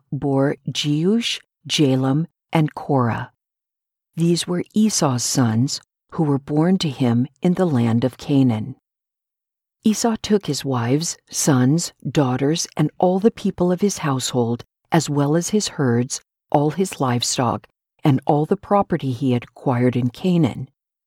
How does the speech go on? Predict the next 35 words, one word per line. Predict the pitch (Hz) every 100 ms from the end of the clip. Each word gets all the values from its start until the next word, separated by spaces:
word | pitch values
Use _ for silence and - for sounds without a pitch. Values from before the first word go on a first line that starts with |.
| _
He | - 156
went | 156 156
to | - 220
a |
land | 202 147 135 139 - -
away | 151 151 165
from | - 143
his | 127 131
brother | - 123 131
Jacob, | 131 147 123 - 113 - _ _ _ _
for | - 165
their | 151
possessions | - 151 - 190 - 147 127 -
were | 139 131
too | - - 196
many | 190 170 139
for | 127 135
them | 123 127 127
to | 165
live | 147 156 -
together, | - 120 113 110 127 - _ _ _ _
and | 165 139
because | 135 - 170 180 202
of | 196
their | 220
herds, | 214 - 143 123 123 - - _ _
the | -
land | 139 135 139 160
where | - 202
they | 202 208
stayed | - - 147 120 120 -
could | - 165 147
not | 147 151
support | - 175 - 151 131 -
them. | 127 110